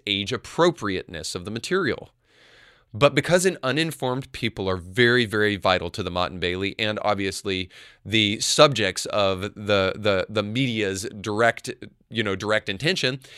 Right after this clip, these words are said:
they hope you get shocked by the headline that this community would want to bar this book, and they hope you go quickly and grab your pearls.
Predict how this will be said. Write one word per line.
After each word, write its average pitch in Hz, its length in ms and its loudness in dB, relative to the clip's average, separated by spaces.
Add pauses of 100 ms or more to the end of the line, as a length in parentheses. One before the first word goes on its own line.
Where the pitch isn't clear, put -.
(160)
they 143 160 6
hope 165 340 0
you 131 200 0
get - 280 0
shocked - 640 -2
by 113 120 4
the 95 100 0
headline 95 500 -2
that 92 240 -2
this 113 240 -4 (380)
community 123 640 0
would 95 220 -2
want 107 160 -2
to 98 60 -2
bar 104 280 4
this 113 200 -2
book, 135 500 0
and 101 240 -4
they 110 100 2
hope 120 240 -4
you 110 80 -6
go 131 280 4
quickly 139 440 -6
and 107 180 -8
grab 113 360 2
your 110 280 -2
pearls. 117 500 2